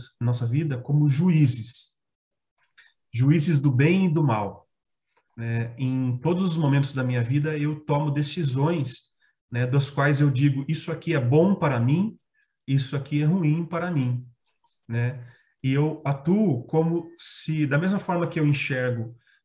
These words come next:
Deus na hierarquia, ele é o, o maior, logo abaixo, Jesus, logo abaixo, o Espírito Santo, eu tento me colocar também em condições onde eu sou o primeiro,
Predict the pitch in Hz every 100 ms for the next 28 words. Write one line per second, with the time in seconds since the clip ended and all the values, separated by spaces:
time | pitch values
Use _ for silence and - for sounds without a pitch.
0 | - 117 143 151 123 - - 123 123 127
1 | 123 123 123 - 135 117 113 127 131 127
2 | 127 120 117 - 131 127 123 123 127 120
3 | 113 120 131 131 123 123 117 - - -
4 | 127 120 117 135 120 - - 113 143 143
5 | 117 117 117 120 - _ _ - 120 -
6 | 135 120 117 - 151 170 - - _ _
7 | _ - 139 143 151 151 156 151 165 165
8 | 165 - 160 185 165 143 143 147 143 143
9 | 135 123 - 165 165 143 151 139 147 139
10 | - 143 147 147 156 143 170 131 117